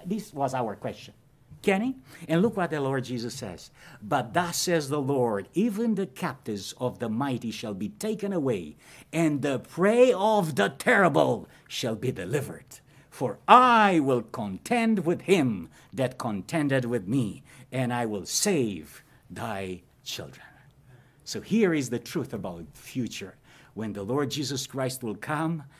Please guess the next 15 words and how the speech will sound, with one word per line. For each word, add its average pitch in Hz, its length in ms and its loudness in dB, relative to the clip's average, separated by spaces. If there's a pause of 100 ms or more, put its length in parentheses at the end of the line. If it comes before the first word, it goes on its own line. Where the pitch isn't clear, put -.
(140)
he - 280 -6
promised 156 600 -2
us, - 460 -12 (360)
"Because 269 600 6
he 202 140 0
set 220 340 2
his 160 260 0
love 202 280 6
upon 185 320 4
me, 214 340 4 (300)
therefore 226 680 8
will 185 320 6
I 175 200 6
deliver 185 580 8
him. 123 320 -2